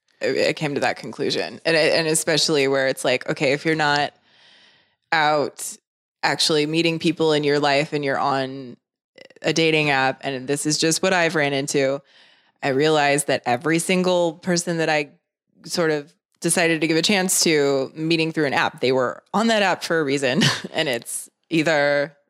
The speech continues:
you know, I just wanna, the easiest hookup I can find, or it's, I really don't know how to talk to women, <laughs> like, at all and make them feel good. So it's,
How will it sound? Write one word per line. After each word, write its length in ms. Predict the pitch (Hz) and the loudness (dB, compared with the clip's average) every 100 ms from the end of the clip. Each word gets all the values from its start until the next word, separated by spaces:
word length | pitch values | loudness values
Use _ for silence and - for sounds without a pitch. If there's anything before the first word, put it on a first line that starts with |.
| _ | _
you 80 | 170 | -4
know, 340 | 147 135 135 - | 0 0 0 0
I 140 | 160 151 | 0 0
just 200 | 151 - | -2 -2
wanna, 400 | 147 139 131 - _ - | -2 -2 -4 -8 _ -6
the 180 | 143 160 | -2 2
easiest 320 | 147 147 - | 4 2 2
hookup 300 | 226 233 226 | 0 0 2
I 100 | 208 | 0
can 200 | 220 202 | 2 0
find, 460 | 202 185 180 180 - - - - - - | 2 2 0 -2 -8 -18 -20 -20 -8 0
or 220 | 165 151 | 2 4
it's, 240 | 151 139 | 2 2
I 100 | - | 0
really 400 | 147 151 156 151 | 0 0 2 2
don't 220 | 143 139 | 0 0
know 100 | 131 | 0
how 100 | 151 | 0
to 80 | 131 | 0
talk 240 | 143 127 - | 0 -2 0
to 80 | |
women, 340 | 143 143 123 165 175 | 0 2 2 2 2
<laughs> 120 | 131 | 2
like, 220 | 170 160 | 0 2
at 160 | - - | 0 0
all 420 | 143 117 120 - - _ | 0 2 0 -4 -10 _
and 220 | - 170 160 | -6 -4 -2
make 200 | 156 - | -2 -2
them 180 | 156 | -6
feel 480 | 170 156 151 147 151 | 0 0 0 -2 -6
good. 340 | 151 156 - - | -8 -10 -8 -2
So 320 | 165 139 147 | 0 0 -4
it's, 380 | - - - | -10 -18 -20